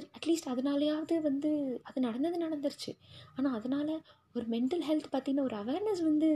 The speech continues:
எல்லாருக்கும் தெரிஞ்சிச்சு அப்படின்னு நினைக்கிறப்ப எனக்கு கொஞ்சம் ஆறுதலா இருக்கு. அட்லீஸ்ட் இனிமேவாவது யாராவது மென்டலி டிப்ரெஸ்டா இருக்கவங்கள வந்து ஈஸியா எடுத்துக்க மாட்டாங்க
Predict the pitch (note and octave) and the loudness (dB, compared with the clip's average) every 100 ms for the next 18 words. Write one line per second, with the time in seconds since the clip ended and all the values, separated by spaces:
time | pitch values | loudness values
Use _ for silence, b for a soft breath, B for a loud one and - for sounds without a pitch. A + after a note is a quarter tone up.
0 | B3+ A3+ A3+ - C#4 A#3+ A#3 A3+ A3+ G3+ | 2 -4 -8 -4 -2 0 0 0 -2 -4
1 | - B B _ G3+ - D#4 D4 C4 - | -6 B B _ -6 -2 0 0 -2 -6
2 | - D4 C#4 - - D4+ F4+ A4 - - | -6 -6 -6 -8 -4 -2 0 0 -2 -8
3 | A3 A#3 A#3+ A#3+ A#3 A3 - - B B | -8 -6 -2 -4 -4 -8 -8 -12 B B
4 | B B - D4 E4+ E4 - B3 D4 F4 | B B -12 -2 -2 -2 -4 -2 0 0
5 | F4 E4 F4 D#4+ D4 D4 D4 C4 B3+ D4 | 0 0 0 0 0 -4 -4 -4 -2 0
6 | C4+ C4 - C4 C4 C#4 C4+ F4 F4+ E4+ | -2 -4 -4 -4 -4 -6 -4 -2 -2 0
7 | C#4+ B3 A3+ B3 C4 B B B _ A#3 | -2 -2 -4 -4 -6 B B B _ 0
8 | B3 C4+ A3 - - A3 G3 G3 F#3 | 2 2 0 -2 -2 -2 -4 -10 -8